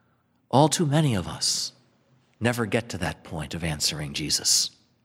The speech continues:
All too many of us are content with that first shallow answer where we crumble. And yet, amazingly,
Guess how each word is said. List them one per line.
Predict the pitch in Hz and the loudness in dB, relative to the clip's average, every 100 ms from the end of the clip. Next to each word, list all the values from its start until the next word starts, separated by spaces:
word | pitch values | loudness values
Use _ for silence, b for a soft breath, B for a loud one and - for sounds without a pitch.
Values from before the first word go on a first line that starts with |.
| _ _ _ b b b b b | _ _ _ b b b b b
All | 104 107 110 | 6 8 6
too | - 113 | 2 0
many | 110 113 104 | 2 2 2
of | 92 | 0
us | 95 - | 0 -2
are | |
content | - 92 87 104 98 | -2 -6 -2 -4 -2
with | 101 | -4
that | - 95 | -2 -4
first | - 107 95 - | -2 -2 -2 -2
shallow | - - 98 95 90 | -2 2 2 0 0
answer | 92 92 - 85 | -2 -2 -2 -4
where | 80 87 | -4 -4
we | 82 | -4
crumble. | 82 - 85 73 - - _ _ _ _ _ _ _ b b b b b b b b b - | -6 -6 -8 -8 -14 -18 _ _ _ _ _ _ _ b b b b b b b b b -4
And | 117 | 0
yet, | 127 156 | 2 2
amazingly, | 151 156 202 180 185 175 185 196 | 2 2 4 4 4 4 2 0